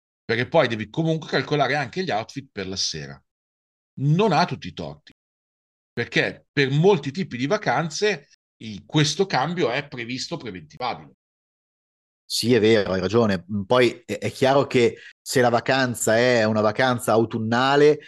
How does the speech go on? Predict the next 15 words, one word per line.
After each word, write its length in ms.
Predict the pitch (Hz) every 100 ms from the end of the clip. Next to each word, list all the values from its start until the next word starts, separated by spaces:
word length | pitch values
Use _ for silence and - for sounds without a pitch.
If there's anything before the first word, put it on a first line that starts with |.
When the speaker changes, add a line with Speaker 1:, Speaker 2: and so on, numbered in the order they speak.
| - _
Speaker 2:
magari 680 | 104 107 120 127 143 139 - _ _ _ _ _ _ _ _ _ _
il 200 | 139 131
maglioncino 600 | 127 127 135 120 156 135
che 140 | -
usi 280 | 131 139 117
un 120 | 156
giorno 300 | 127 123 135
lo 80 | 127
puoi 140 | 117 117
usare 240 | 113 120
anche 240 | 117 123
un 220 | 123 120 101
paio 300 | - 127 127
di 100 | 123
giorni. 480 | 113 135 135 110 104